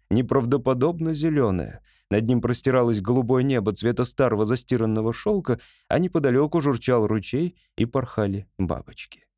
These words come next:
Более того, казалось, что этот день никогда не кончится. Это место не знало, что такое время, а солнечный свет был ярким отблеском детского счастья.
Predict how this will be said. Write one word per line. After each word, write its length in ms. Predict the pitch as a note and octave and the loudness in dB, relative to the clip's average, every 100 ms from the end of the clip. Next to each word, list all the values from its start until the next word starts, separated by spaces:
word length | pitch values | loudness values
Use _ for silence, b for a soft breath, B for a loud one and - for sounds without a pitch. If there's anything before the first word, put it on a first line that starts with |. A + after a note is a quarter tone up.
| _ _ _ | _ _ _
Более 480 | G#2+ A2 F3+ C#3 G2+ | 0 2 2 0 -2
того, 480 | - F2+ C#2 - - | -2 -4 -4 -6 -2
казалось, 520 | A#2 A#2 C3 E3+ D#3+ | 0 2 2 0 -4
что 180 | - D#3 | 0 0
этот 260 | C#3 C3+ | 2 -2
день 320 | G#2+ D3 D#3+ | 0 0 2
никогда 640 | A#2+ D3+ - D3+ C3+ B2 A2 | 2 0 -2 -6 -2 0 2
не 140 | G2 | 0
кончится. 680 | A#2+ B2 F#2 - - - _ _ | -2 -2 -2 -6 -14 -16 _ _
Это 260 | - A#2 C#3+ | -2 2 2
место 400 | C3 E3 - B2+ | 2 -2 -2 -2
не 140 | C#3+ | -2
знало, 400 | D3+ F#3+ D#3+ A2 | -2 0 2 0
что 220 | F#2+ - | 0 -2
такое 400 | C#3 C#3 - E3+ | 0 -2 -2 -4
время, 500 | D#3+ F3 C3 - - - _ _ _ | -2 0 0 -4 -12 -20 _ _ _
а 120 | D3+ | -4
солнечный 560 | D3+ C3+ C3 A#2 B2+ B2 | 0 2 2 0 0 -2
свет 300 | A2+ D#3 D3 | 0 -2 0
был 180 | D3+ C#3 | 0 2
ярким 480 | G2+ B2+ A#2+ A2+ | 2 2 0 0
отблеском 560 | A2 A#2+ A2 B2 - A#2 | 0 0 -4 -4 -2 0
детского 480 | G2 G2+ - F#2+ F#2 | 0 -2 -4 -8 -8
счастья. 680 | - - - - - - | -8 -12 -12 -12 -18 -20